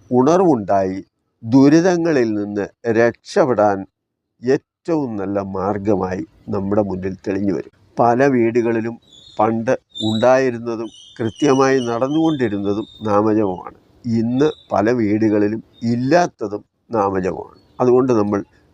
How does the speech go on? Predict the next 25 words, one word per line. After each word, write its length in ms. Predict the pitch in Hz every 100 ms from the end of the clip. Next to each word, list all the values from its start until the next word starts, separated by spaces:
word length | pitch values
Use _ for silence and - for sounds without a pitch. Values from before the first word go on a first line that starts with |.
| -
വീ-, 380 | 123 131 165 170 _ _ _
ഈശ്വരാരാധന 1000 | 135 143 123 139 135 131 131 131 120 123 123 110
നടത്തി 360 | 101 - 120 - _ 110
മുന്നോട്ട് 400 | 107 117 117 - 104
പോകുന്നതാണ് 600 | 98 101 98 95 95 95 104
നമ്മുടെ 240 | 101 104 101
ജീവിതത്തിൻ്റെ 500 | 95 98 101 - 92 95
ഏറ്റവും 500 | - _ _ 143 120 101
പ്രധാനപ്പെട്ട 480 | 90 92 85 - -
കാര്യം. 240 | - - - _ _ _ _ _ -
കാരണം 200 | 110 110
നമ്മുടെ 200 | 107 101 104
വീട്ടിൽ 220 | 117 113 98
വിളക്ക് 240 | 104 -
കത്തിക്കുക, 380 | 110 - 98 131 - _ 104
നിത്യവും 480 | 110 - 147 123 110 101
നാമജപം 460 | 98 101 101 101 95
നടത്തുക, 280 | 90 - 90 - _ 113
നമ്മളും 460 | 110 123 147 156 131 _ 110
ഈശ്വരഭജനം 600 | 92 107 101 95 90 -
നടത്തുക, 300 | - - - - _ _ _ _ _ _ _
സമയമുള്ളപ്പോഴൊക്കെ 1000 | - 135 127 185 185 123 113 110 104 92 123
ക്ഷേത്ര 260 | 127 104 110 113
ദർശനം 320 | 101 107 98 90
നടത്തുക. 260 | - -